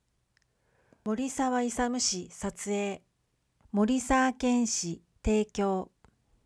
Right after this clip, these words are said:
説明。モノクロの写真です。ホームを挟んで左側にデキ十二型機関車が入ってきており、ホームに数人の人々が待っています。反対側のホームにも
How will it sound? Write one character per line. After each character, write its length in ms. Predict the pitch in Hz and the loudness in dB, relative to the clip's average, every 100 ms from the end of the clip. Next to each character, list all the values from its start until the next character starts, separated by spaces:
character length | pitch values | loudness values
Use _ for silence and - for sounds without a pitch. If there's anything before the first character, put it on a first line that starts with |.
| _ | _
説 360 | - 220 - 240 | -6 -6 -2 0
明。 320 | 233 226 220 - _ _ _ _ _ | 2 2 0 -6 _ _ _ _ _
モ 120 | 220 | 2
ノ 140 | 233 269 | 4 4
ク 140 | 277 | 4
ロ 100 | 262 | 4
の 120 | 254 | 4
写 140 | 247 233 | 2 0
真 300 | - 226 208 | 0 0 0
で 140 | 214 | -2
す。 260 | - - - _ _ _ _ _ _ - | -4 -14 -20 _ _ _ _ _ _ -2
ホ 240 | 311 320 | 4 6
ー 20 | |
ム 200 | 311 247 | 6 4
を 60 | 202 | 4
挟 360 | 190 202 240 240 | 0 0 2 2
ん 80 | 208 | 0
で 60 | |
左 340 | 180 208 220 226 | 0 2 2 4
側 280 | 220 214 | 2 2
に 280 | 208 208 202 - - - - | 2 0 -4 -10 -20 -20 -4
デ 120 | 269 | -2
キ 200 | 285 233 | 2 0
十 220 | 196 233 247 | 4 4 6
二 180 | 247 | 6
型 260 | 240 233 233 | 4 2 0
機 120 | - | 0
関 240 | - 247 247 | 0 2 4
車 160 | 208 | 2
が 80 | 185 | 0
入 200 | 185 226 | 0 0
っ 20 | 214 | -2
て 160 | - | -8
き 120 | - | -10
て 140 | - 190 | -2 2
お 140 | 185 | 2
り、 200 | 170 170 - _ _ - | 0 -4 -10 _ _ 2
ホ 240 | 285 294 | 8 8
ー 20 | |
ム 140 | 269 233 | 8 4
に 120 | 185 | 2
数 320 | 175 254 269 | 0 2 2
人 220 | 269 269 | 4 2
の 100 | 262 | 2
人 220 | 254 - 269 | 0 2 2
々 220 | 247 208 | 2 0
が 100 | 185 | 2
待 180 | 196 220 | 2 0
っ 60 | |
て 120 | - | 0
い 100 | 170 | 0
ま 160 | 160 165 | 0 -2
す。 240 | - - - _ _ _ _ _ _ _ _ _ | -6 -14 -20 _ _ _ _ _ _ _ _ _
反 280 | - 269 277 | 0 2 2
対 260 | 277 277 277 | 6 6 6
側 300 | 269 262 262 | 6 6 6
の 100 | 254 | 6
ホ 200 | 277 285 | 6 6
ー 20 | |
ム 120 | 233 | 6
に 140 | 196 185 | 4 4
も 240 | 185 | 2